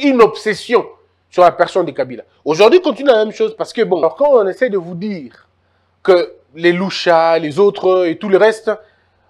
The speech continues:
que c'est des mouvements, pour la plupart des cas, subventionnés par, euh, les bailleurs à l'étranger, les gens pensent qu'on est en train de faire de la diffamation.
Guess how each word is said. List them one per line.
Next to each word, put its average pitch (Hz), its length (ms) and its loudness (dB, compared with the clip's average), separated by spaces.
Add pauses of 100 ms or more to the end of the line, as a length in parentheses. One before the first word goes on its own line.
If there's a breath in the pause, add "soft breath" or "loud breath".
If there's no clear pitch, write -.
(580 soft breath)
que 226 260 6
c'est 202 200 0
des 175 160 4
mouvements, 170 480 2
pour 190 160 0
la 160 80 2
plupart 185 280 0
des 143 120 -6
cas, 151 300 2
subventionnés 165 1000 -6
par, 123 420 -2
euh, 113 160 -4
les 131 140 -10
bailleurs 170 500 4
à 127 60 -4
l'étranger, 139 400 -10
les 202 80 0
gens 185 120 0
pensent 185 180 -6
qu'on 156 140 -4
est 156 40 -4
en 156 80 -6
train 151 160 -8
de 139 100 -12
faire 139 140 -6
de 139 100 -14
la 127 80 -6
diffamation. 120 560 -12